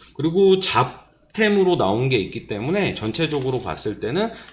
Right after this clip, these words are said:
약 한 백십 카우스 정도는 나왔다고 볼 수가 있겠죠. 그러면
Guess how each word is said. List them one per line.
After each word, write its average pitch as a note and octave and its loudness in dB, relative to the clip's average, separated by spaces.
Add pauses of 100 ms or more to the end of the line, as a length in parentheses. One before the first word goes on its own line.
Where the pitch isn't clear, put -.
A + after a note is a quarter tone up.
(120)
약 - -4
한 D3+ -4
백십 - -4
카우스 A#3 -4
정도는 F#2+ -4
나왔다고 E2 -4
볼 D#2 -12
수가 F2 -10
있겠죠. - -8 (380)
그러면 A#3 -4